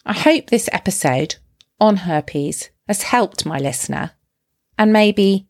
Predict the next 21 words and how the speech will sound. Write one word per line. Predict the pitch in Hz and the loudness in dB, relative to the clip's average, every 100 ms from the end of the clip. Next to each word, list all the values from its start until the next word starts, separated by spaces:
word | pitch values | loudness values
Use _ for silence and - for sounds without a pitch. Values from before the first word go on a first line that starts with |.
| - | -6
some | - 233 | -2 0
other | - 240 | 2 2
women | 160 156 123 160 - _ _ _ _ _ | 0 -2 -4 -8 -10 _ _ _ _ _
who | - | 2
are | 190 | 2
getting | 190 - - 160 | 2 -2 -2 -2
conflicting | - 185 - - - 165 156 | -4 -10 -4 -4 -2 -4 -2
advice. | 147 113 - - - - _ _ _ _ _ _ _ _ _ _ _ _ _ _ _ _ _ _ _ _ - _ _ _ _ _ _ | -2 -4 -4 -6 -6 -8 _ _ _ _ _ _ _ _ _ _ _ _ _ _ _ _ _ _ _ _ -20 _ _ _ _ _ _
I | - | -4
do | 185 233 | 0 0
hope | 220 220 - - | 4 2 2 0
you've | 202 196 | 0 2
enjoyed | 190 190 170 165 | 2 4 2 2
listening | 175 - 165 160 | -2 -2 -2 -2
to | - | -2
this | 175 160 - | -2 -2 -2
episode | 156 - - 156 156 - | -4 -2 -2 -2 -2 -6
of | 156 | -4
the | 170 | 0
Obs | 156 - | 0 -2
Pod. | - 156 143 - | -4 -4 -4 -6